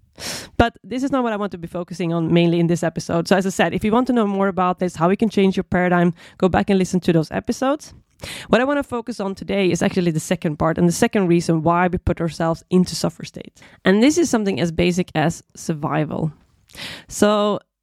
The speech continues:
the one of the few things that our brain focuses on the most, one of the most important things to our brain, is to keep us alive. So our brain is going to consider everything important that could be a possible threat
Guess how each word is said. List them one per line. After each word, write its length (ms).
the 200
one 380
of 120
the 80
few 160
things 320
that 160
our 320
brain 440
focuses 500
on 200
the 60
most, 500
one 80
of 80
the 80
most 420
important 440
things 200
to 100
our 80
brain, 300
is 120
to 80
keep 340
us 260
alive. 500
So 580
our 160
brain 480
is 180
going 300
to 80
consider 720
everything 440
important 920
that 240
could 200
be 100
a 60
possible 500
threat 300